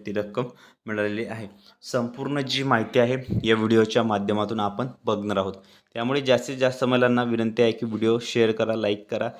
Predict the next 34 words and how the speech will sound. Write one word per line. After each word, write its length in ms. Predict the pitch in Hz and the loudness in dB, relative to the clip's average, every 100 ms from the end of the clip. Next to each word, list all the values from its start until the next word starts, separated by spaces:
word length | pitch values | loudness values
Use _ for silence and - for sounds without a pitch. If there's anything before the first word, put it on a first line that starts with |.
| - - - | -18 -14 -4
नवीन 340 | 110 117 127 | 2 2 2
असल्यास 360 | 120 - 117 120 | 0 -2 -2 0
पटकन 460 | 120 117 - 120 | 0 -2 -2 -2
सबस्क्रा-, 560 | 123 120 110 - 107 - | -2 -6 -4 -2 -4 -4
सबस्क्राईब 440 | - 113 - 107 | -2 -2 0 -2
करायला 320 | 104 110 104 107 | 2 2 4 4
मात्र 280 | 107 101 | 0 -2
विसरू 360 | 123 113 - 110 | -4 -4 -4 -2
नका, 200 | 101 98 | -2 -2
कारण 320 | 98 110 123 127 - - - _ _ - | 0 0 0 -2 -12 -20 -20 _ _ -2
सर्व 220 | 123 135 | 2 2
माहिती 340 | 135 117 120 | 2 0 0
आणि 160 | 120 120 | 0 2
नवीन 320 | 117 110 113 | 2 2 0
अपडेट 360 | 110 104 113 - | -2 0 -2 0
तुम्हाला 240 | 113 110 | 0 0
सर्वप्रथम 680 | 113 - 117 117 120 123 117 120 - | 0 0 2 2 0 0 -2 -4 -6
आपल्या 380 | 101 - 107 - | -6 -2 -2 -2
चॅनलवर 320 | 104 104 104 - - - - | -4 -2 -4 -6 -20 -14 -4
जी 120 | 123 | -2
बी 100 | 131 | 0
नवीन 360 | 131 123 127 | 0 0 0
बारीक 240 | 117 113 120 | 0 0 -2
सुरीक 320 | - 123 120 | -6 -6 -4
अपडेट 300 | 101 110 113 | -4 -2 -2
असते, 260 | 110 - 117 | -2 -4 -8
सर्व 280 | - 117 | 0 2
माहिती 220 | 120 110 113 | 2 0 -2
मी 100 | 107 | -4
तुम्हाला 260 | 107 107 | -2 -2
आपल्या 300 | 104 107 104 | -2 -4 -8
चॅनलच्या 420 | 110 101 101 104 | -6 -4 -4 -4
माध्यमातून 560 | 104 101 98 98 98 110 | -4 -4 -4 -4 -4 -6
रोज 160 | 104 | -6